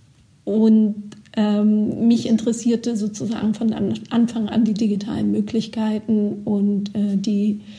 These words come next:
digitalen Ausformungen, äh, der Fotografie, auch die neuen technischen Entwicklungen. Und das ist ja bis heute so. Also heute beschäftige ich mich ja mit der Fotogrammetrie, was wiederum, äh, eine Entwicklung der letzten,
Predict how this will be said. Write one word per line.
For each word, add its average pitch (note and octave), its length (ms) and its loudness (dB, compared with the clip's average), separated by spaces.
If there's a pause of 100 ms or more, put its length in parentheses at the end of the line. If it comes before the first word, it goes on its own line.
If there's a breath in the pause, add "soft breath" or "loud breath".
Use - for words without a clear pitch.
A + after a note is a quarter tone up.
(380 loud breath)
digitalen A3 840 2
Ausformungen, A3 880 0
äh, G#3+ 160 0
der G3+ 200 -2
Fotografie, A#3+ 760 -2
auch A3 120 0
die A#3 160 -2 (120)
neuen A#3 420 4
technischen A3+ 560 -2
Entwicklungen. G#3 840 -2 (440 loud breath)
Und G#3+ 100 0
das G3+ 120 -4
ist A3 160 -2
ja A3 100 0
bis G#3 240 -6
heute G3 300 -6
so. A3 260 -8 (1120)
Also G3 180 -6
heute G3+ 220 -4
beschäftige - 560 -4
ich - 180 -4
mich A3+ 200 -4
ja G#3+ 140 -2
mit G#3 220 0
der G#3 220 -2 (100)
Fotogrammetrie, A3 920 2
was G3 280 -4
wiederum, G#3 1160 0
äh, D4+ 60 -2
eine G#3+ 400 4
Entwicklung G#3+ 500 2
der G3+ 140 -4
letzten, G#3 800 -2